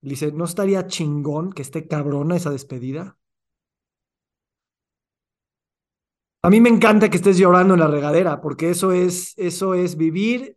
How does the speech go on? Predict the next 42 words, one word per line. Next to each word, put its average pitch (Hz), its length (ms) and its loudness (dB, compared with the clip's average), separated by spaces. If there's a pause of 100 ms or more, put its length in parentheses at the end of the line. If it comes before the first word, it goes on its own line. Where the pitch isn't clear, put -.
(120)
tan 208 220 -2
intensamente 190 760 -4
todo 233 580 0 (1000)
y 170 120 -6
vivir 190 420 0
ese, 202 360 2
ese 196 180 -2
duelo 185 340 -2
y 190 60 -4
vivir 175 360 -8
ese 226 180 -8
cambio 185 320 -6
y 180 40 -6
vivir 170 300 -8
ese 202 160 -8
movimiento 170 840 -10 (440)
con 170 220 -4
todo 262 180 4
lo 262 140 2
que 170 80 -6
se 175 100 -2
debe 208 180 2
de 190 120 0
sentir 165 360 -6
y 185 240 -8
ya, 202 380 -2 (100)
porque 147 220 -12
no 170 100 -4
les 190 140 -4
vas 180 140 -4
a 180 100 -8
poner 165 200 -8
un, 165 180 -8
un 170 160 -10
candado 160 380 -6
para 139 140 -12
que 143 120 -14
no 147 100 -10
se 131 100 -10
vayan. 139 440 -8 (340)
Simplemente. 156 580 0 (2000)
Perfecto. 165 500 0